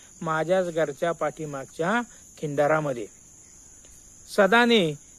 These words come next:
त्या वाघाचा कान पकडला, गाढव समजून त्याने त्या वाघाचाच कान पकडला आणि जसं आपण सायकलीवर बसतो टांग टाकून, त्याच पद्धतीने तो गाढवाच्या, त्या वाघाच्या पाठीवर बसला.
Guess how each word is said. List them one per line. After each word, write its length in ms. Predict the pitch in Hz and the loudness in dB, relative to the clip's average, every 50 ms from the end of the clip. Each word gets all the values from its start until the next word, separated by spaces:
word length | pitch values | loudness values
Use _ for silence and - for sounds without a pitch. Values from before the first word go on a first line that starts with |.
| - - | -4 0
त्या 140 | 214 226 220 | 2 4 4
वाघाचा 540 | 208 202 185 175 175 175 208 220 208 240 | 6 6 4 4 4 4 4 4 4 2
कान 360 | 220 - - 208 196 226 226 208 | 0 0 2 2 4 4 2 2
पकडला, 520 | 175 202 180 165 180 170 156 147 139 127 | 0 -2 -2 0 0 0 0 -2 -4 -4
गाढव 420 | 135 143 151 147 151 160 208 240 | -4 -4 -4 0 2 4 6 4
समजून 400 | 214 - 220 214 202 190 226 247 | 4 4 2 0 2 2 0 0
त्याने 300 | 226 - 220 220 220 233 | 0 0 0 0 0 0
त्या 180 | 226 226 233 220 | 2 2 2 4
वाघाचाच 580 | 208 202 185 180 190 180 196 208 - 269 233 - | 4 4 4 4 4 4 2 2 2 0 0 0
कान 260 | - 233 214 208 196 | 2 2 2 2 2
पकडला 640 | 170 - 196 175 190 190 180 175 180 165 151 143 139 - - - - - - - | 0 0 0 2 2 2 2 4 4 4 4 2 -2 -8 -16 -20 -20 -20 -6 0
आणि 500 | 180 190 202 214 208 202 196 180 165 151 - - - - - - - - - | 2 4 4 4 4 2 2 0 0 -4 -6 -12 -20 -20 -20 -20 -20 -14 -6
जसं 260 | 165 190 175 - - 214 | -4 -4 -4 -2 0 0
आपण 520 | 196 190 175 - 220 214 202 180 170 160 156 - - - - - - | 0 0 2 4 4 6 6 4 2 0 -6 -12 -20 -20 -12 -2 0
सायकलीवर 480 | 190 170 170 - 202 202 202 202 196 | 2 2 2 0 0 2 2 2 2
बसतो 360 | 190 175 185 165 - - 196 185 170 - | 2 -2 -4 -4 -4 -4 -4 -4 -4 -4
टांग 200 | - 175 180 180 175 - | -4 -4 -4 -4 -2 -2
टाकून, 340 | 180 175 156 160 175 170 | -2 -2 -2 -4 -6 -6
त्याच 300 | 160 151 - 190 185 - | -4 -2 -2 -2 -2 -4
पद्धतीने 460 | - - 185 175 156 156 - 185 170 165 | -2 -2 -2 -2 -2 -4 -8 -8 -8 -4
तो 180 | 151 185 180 | -2 -2 -2
गाढवाच्या, 720 | 156 156 151 147 143 151 160 156 156 - 175 156 143 175 165 - - | 0 0 -2 -2 0 0 -2 -2 -2 -2 -2 -2 -2 -6 -8 -6 -2
त्या 140 | 165 160 175 | 0 0 2
वाघाच्या 540 | 175 165 143 139 135 143 160 165 - 202 190 | 2 0 0 0 -2 -2 -4 -2 -2 -2 -2
पाठीवर 520 | 175 - 170 143 - - 214 240 247 226 | -2 -2 -4 -4 -4 -2 2 4 6 6
बसला. 360 | 196 190 151 - - 147 127 | 6 4 2 2 -2 -6 -6